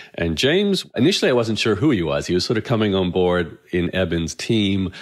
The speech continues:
as a, a C E O, as a co-founder or a partner in his companies. It was a kind of a change for Eben.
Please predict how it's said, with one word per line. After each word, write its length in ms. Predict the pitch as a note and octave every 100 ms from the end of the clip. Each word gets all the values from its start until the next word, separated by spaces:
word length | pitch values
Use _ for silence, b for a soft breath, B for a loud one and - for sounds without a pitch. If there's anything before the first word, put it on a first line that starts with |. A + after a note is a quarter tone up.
| B B
as 220 | - F2
a, 320 | F2 D#2+ D2+ -
a 80 | D2
C 380 | - G2 E2+
E 60 | G2
O, 420 | A#2+ A#2 A2 G#2
as 200 | - E2
a 60 | -
co-founder 680 | - B2 A2+ B2 A2+ A2 F#2+
or 200 | D#2+ C#2+
a 80 | -
partner 540 | - A2+ - G#2+ G2+
in 400 | - F2+ F2 E2
his 320 | D#2+ F#2+ F2
companies. 640 | - G2 F2 F2+ F2 E2+
It 40 | F2
was 160 | D#2
a 60 | D#2
kind 180 | - E2+
of 60 |
a 60 | D#2
change 400 | - F#2+ F2 E2
for 200 | E2+ -
Eben. 460 | G#2 G2 E2 D2+